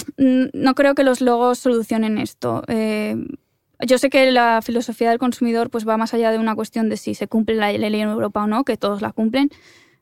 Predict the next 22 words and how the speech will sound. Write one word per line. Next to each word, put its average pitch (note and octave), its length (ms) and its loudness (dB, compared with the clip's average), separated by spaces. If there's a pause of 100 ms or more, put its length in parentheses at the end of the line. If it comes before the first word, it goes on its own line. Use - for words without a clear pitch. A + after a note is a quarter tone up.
(300)
pero, A3 800 2 (200)
pero A3 300 0
los A3 160 -2
sellos A3+ 320 0
no, A3 560 0 (180)
no B3 240 4
solucionan A#3 440 0
esto A3+ 240 0
y B3 40 0
también A3 240 0
hay A3+ 80 0
que A#3 120 -2
pensar A3 300 -2
que A3+ 120 -2
los A3 160 -6
sellos A3 300 -2
son A#3 180 0
de G#3 80 -2
pago. - 320 -4 (540)
Muchas A#3 280 0
empresas A3 880 0 (140)
pequeñas A#3 600 0